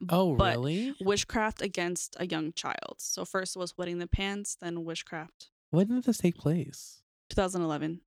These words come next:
Speaker 1: Oh, so
Speaker 2: Yeah,
Speaker 1: it's kinda
Speaker 2: dude.
Speaker 1: recent.
Speaker 2: Yes. Okay. So eventually this led to Magali, the older sister, and Eric, her boyfriend, accusing Christy's two sisters of being witches too. So this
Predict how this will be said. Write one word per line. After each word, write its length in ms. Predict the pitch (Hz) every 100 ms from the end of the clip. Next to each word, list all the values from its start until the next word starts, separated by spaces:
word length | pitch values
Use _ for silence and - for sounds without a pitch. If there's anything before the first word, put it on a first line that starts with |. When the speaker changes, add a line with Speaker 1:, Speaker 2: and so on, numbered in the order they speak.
| _ _ -
Speaker 1:
Oh, 320 | 240 131 117
so 80 | 180
Speaker 2:
Yeah, 320 | 185 214 208
Speaker 1:
it's 80 | 180
kinda 160 | 180
Speaker 2:
dude. 80 | 190
Speaker 1:
recent. 540 | 135 208 - - - 170
Speaker 2:
Yes. 480 | 156 - - - -
Okay. 320 | 190 214 - - - -
So 280 | - 214 113 -
eventually 520 | 208 208 214 - 294
this 260 | 269 262 -
led 480 | 202 185 185 190 - -
to 760 | - 202 185 180 180 180 180 185 _ - - -
Magali, 640 | 190 180 196 214 226 294 -
the 80 | 208
older 280 | 180 185 240
sister, 460 | - 240 - 220
and 160 | 240 208
Eric, 380 | - 175 190 214
her 140 | - 254
boyfriend, 500 | 196 170 180 185 165
accusing 440 | 180 202 190 196
Christy's 420 | - 185 - 180
two 160 | - 196
sisters 640 | - - 339 - 240 208
of 120 | 196 185
being 240 | 185 175
witches 440 | 165 160 - - -
too. 300 | 262 214 - _ _ -
So 120 | 220
this 180 | 220